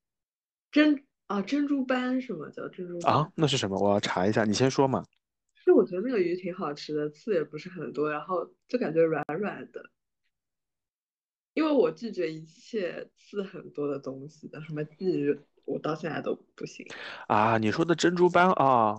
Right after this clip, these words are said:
Speaker 2: 行，龙-，龙胆鱼呗。
Speaker 1: 我不知道，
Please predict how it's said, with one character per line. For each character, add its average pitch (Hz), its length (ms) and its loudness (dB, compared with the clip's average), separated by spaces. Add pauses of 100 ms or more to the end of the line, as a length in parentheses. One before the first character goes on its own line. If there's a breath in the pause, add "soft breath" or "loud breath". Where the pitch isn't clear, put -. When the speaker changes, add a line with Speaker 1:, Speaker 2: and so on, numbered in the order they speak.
(180)
Speaker 2:
行， - 180 -6
龙-， 120 260 6 (160)
龙 127 160 8
胆 123 240 6
鱼 95 280 -4
呗。 139 260 2 (1300)
Speaker 1:
我 214 100 4
不 190 100 -6
知 175 180 -4
道， 165 340 -6